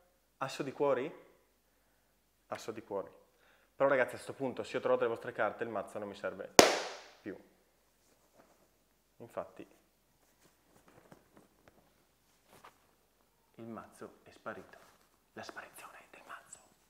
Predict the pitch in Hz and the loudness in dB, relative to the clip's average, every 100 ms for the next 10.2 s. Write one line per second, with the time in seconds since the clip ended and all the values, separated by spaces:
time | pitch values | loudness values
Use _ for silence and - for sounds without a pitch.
0 | _ _ _ _ _ _ _ _ _ _ | _ _ _ _ _ _ _ _ _ _
1 | _ 254 262 185 165 - 190 226 240 190 | _ 12 12 12 12 12 10 12 12 12
2 | 160 240 254 196 185 240 226 214 220 208 | 12 8 8 8 8 6 8 6 6 2
3 | 175 - 247 - 180 - - 247 180 165 | 2 6 6 10 8 8 0 2 10 12
4 | 135 - 214 208 185 - 175 170 185 180 | 12 12 10 8 -4 4 6 6 8 10
5 | 180 214 180 185 175 175 190 180 151 165 | 10 8 10 8 8 6 6 4 2 2
6 | 170 139 120 120 107 107 - 202 220 254 | 2 2 0 -4 -4 -4 2 6 6 8
7 | 208 180 165 170 208 226 202 175 - 226 | 6 6 6 10 10 10 8 4 4 6
8 | 226 - 151 120 120 220 220 185 135 - | 6 10 10 10 8 8 8 6 6 4
9 | 113 110 156 208 233 196 180 139 113 117 | -6 -2 0 0 2 4 8 10 8 2
10 | - 110 | -2 -4